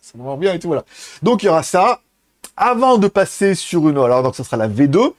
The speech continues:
avant de passer sur la V trois, où il y aura donc, les tipeurs sont au courant,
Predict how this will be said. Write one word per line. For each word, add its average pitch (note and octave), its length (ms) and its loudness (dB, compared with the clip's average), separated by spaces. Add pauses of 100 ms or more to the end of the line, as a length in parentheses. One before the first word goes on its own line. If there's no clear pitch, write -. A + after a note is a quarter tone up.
(320)
avant F#3 220 0
de F#3+ 60 -2
passer G3 220 -2
sur F3 160 -2
la D#3+ 100 4
V D#3+ 380 2
trois, A#3+ 480 0
où A#3+ 240 4
il E3+ 80 0
y F3+ 60 2
aura E3+ 180 2
donc, E3+ 400 0 (440)
les F#3+ 180 2
tipeurs G3 500 0
sont E3 120 -2
au D#3+ 100 2
courant, E3+ 500 0